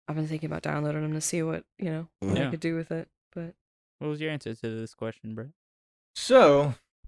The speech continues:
Speaker 4: going with a throwback. So, Tales of series.
Speaker 3: Yeah.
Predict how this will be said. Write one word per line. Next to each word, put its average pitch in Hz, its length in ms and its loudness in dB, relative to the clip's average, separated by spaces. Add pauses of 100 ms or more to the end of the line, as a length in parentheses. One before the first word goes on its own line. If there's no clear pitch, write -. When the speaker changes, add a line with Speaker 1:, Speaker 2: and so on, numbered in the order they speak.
(800)
Speaker 4:
going 131 180 0
with 120 120 0
a 113 60 -6
throwback. 104 680 -4 (460)
So, 117 460 2 (100)
Tales 139 240 4
of 113 140 4
series. 107 600 -2 (140)
Speaker 3:
Yeah. 113 200 -2